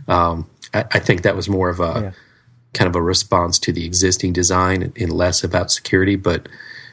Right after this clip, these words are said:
Speaker 1: now that you mention it, it, they, they now have a place to hide,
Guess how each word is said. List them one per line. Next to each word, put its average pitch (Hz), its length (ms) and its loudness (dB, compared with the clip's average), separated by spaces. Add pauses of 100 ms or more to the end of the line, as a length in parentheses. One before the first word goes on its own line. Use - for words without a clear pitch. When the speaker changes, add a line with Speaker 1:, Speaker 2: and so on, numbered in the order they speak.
(120)
Speaker 1:
now 92 160 4
that 82 200 2
you 85 60 0
mention 92 360 0
it, 85 160 -2 (240)
it, - 260 -2
they, 85 180 2
they 90 240 2
now 85 180 2
have 82 220 -2
a 90 60 -2
place 85 340 0
to - 100 -6
hide, - 360 -2